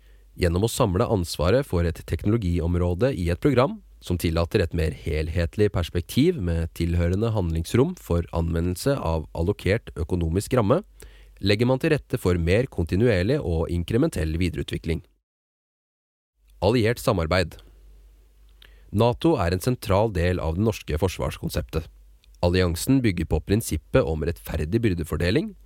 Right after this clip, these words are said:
noe som innebærer at nato stiller krav til nasjonene. Forsvarets innretning har direkte innvirkning på natos evne til å forsvare Norge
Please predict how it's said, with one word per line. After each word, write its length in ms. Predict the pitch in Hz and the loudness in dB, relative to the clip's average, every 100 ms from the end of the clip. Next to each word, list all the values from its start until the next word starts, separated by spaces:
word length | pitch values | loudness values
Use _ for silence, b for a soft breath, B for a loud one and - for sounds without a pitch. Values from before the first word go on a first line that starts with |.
| b b | b b
noe 160 | 139 107 | 2 2
som 160 | 165 | 2
innebærer 480 | 147 90 82 85 131 | 2 2 2 2 2
at 240 | 92 90 90 | 0 0 0
nato 380 | 85 - 147 160 | 0 0 -2 0
stiller 320 | 92 104 151 | 0 -2 0
krav 320 | - 82 80 | 0 0 0
til 160 | 87 90 | -2 0
nasjonene. 480 | 135 87 76 - - - - - - - b b b b b b b b b b - | -2 -2 -4 -8 -12 -20 -20 -20 -20 -20 b b b b b b b b b b 0
Forsvarets 460 | 151 - 98 147 - | 0 4 2 2 0
innretning 460 | 87 85 82 135 117 | 0 0 0 2 2
har 160 | 85 | 2
direkte 460 | 87 110 - - 127 | 2 0 -2 0 2
innvirkning 540 | 92 78 80 - 95 - | 2 0 -4 0 0 0
på 80 | 113 | 0
natos 380 | 78 - 90 - | 0 -2 -4 0
evne 300 | 113 85 101 | 0 0 0
til 160 | 135 87 | 0 -2
å 60 | 87 | -2
forsvare 400 | 117 87 80 98 | -4 -2 0 2
Norge 380 | 123 90 107 | 0 0 -2